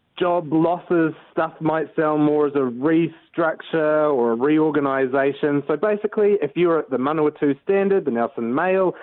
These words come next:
the Timaru Herald, you'll see your newsroom staff numbers cut from seven reporters to three. That's what I understand. The Taranaki Daily News, the Southland Times, they'll keep four reporters each. They,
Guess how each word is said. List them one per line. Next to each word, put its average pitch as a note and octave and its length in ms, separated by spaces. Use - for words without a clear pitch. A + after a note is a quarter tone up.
the - 80
Timaru D#3+ 540
Herald, G3+ 520
you'll D#3+ 320
see D#3 120
your C#3 220
newsroom C#3+ 460
staff C3+ 300
numbers C3 240
cut B2+ 260
from A2+ 220
seven B2 240
reporters A#2 420
to - 80
three. G#3 240
That's D#3+ 200
what A#2 80
I A2+ 120
understand. E3+ 540
The G#3+ 80
Taranaki F3+ 500
Daily D3+ 300
News, D#3+ 360
the C#3+ 140
Southland D3 360
Times, D#3 280
they'll C3+ 120
keep - 320
four F3+ 200
reporters F3 400
each. F3+ 240
They, D3 160